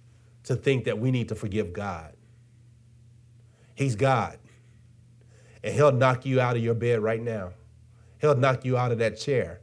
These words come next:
or that couch. Yes, he will. He, he, he is God. And, and, and the even thought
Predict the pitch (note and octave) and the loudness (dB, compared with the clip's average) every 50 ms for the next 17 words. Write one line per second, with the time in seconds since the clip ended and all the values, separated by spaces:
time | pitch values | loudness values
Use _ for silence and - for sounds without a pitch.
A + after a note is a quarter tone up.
0 | - - - - - - - - - G#2 A2 G#2+ A2 G#2+ G#2+ - - C#3 B2 G#2 | -20 -20 -20 -20 -20 -20 -20 -12 -6 -4 -2 0 0 -2 -2 -2 -2 -2 -2 -2
1 | F2 - - - - - - - - A2 A2+ A2+ - C3+ D3 D3+ C#3+ F3+ G3+ C#3+ | -4 -6 -12 -18 -20 -20 -20 -14 -8 -6 -6 -4 -4 -4 -4 -2 0 0 0 -2
2 | F#2+ F#2+ - - _ _ _ _ _ _ _ _ _ - - - - - _ _ | -4 -8 -12 -18 _ _ _ _ _ _ _ _ _ -20 -20 -20 -20 -20 _ _
3 | _ _ _ - B2 C3 B2 A#2 A#2 B2+ D#3 D#3 D#3 - - C3+ D#3 D#3+ D#3 D3 | _ _ _ -6 -4 -4 -4 -2 -2 -2 -2 -2 -4 -4 -4 -4 -2 -2 0 2
4 | C#3+ C#3+ B2 A#2 A2+ C#3 C#3+ D3 C#3 A2+ F#2 E2 D#2 - - - A#2+ A#2+ A#2+ A#2 | 2 2 0 0 -2 -2 0 -2 -2 -4 -6 -8 -12 -14 -6 -2 0 2 2 0
5 | B2 B2 B2 A#2 A#2 A2 G#2+ - - - - - _ _ _ - A#2+ A#2+ A#2 A2 | 0 0 0 0 -2 -4 -10 -12 -18 -20 -20 -20 _ _ _ -2 0 0 2 0
6 | A2 G#2+ - - - _ - - - - G#2+ B2+ B2+ B2 A#2+ - - D3+ E3+ D3 | 0 -4 -8 -12 -20 _ -20 -20 -16 -8 -4 -2 -2 -2 -4 -4 -2 0 2 2
7 | C3+ B2 A2+ - - - - E3 D#3 D#3 D3+ D3+ D3 | 2 2 0 -2 -6 -2 2 6 6 6 6 6 4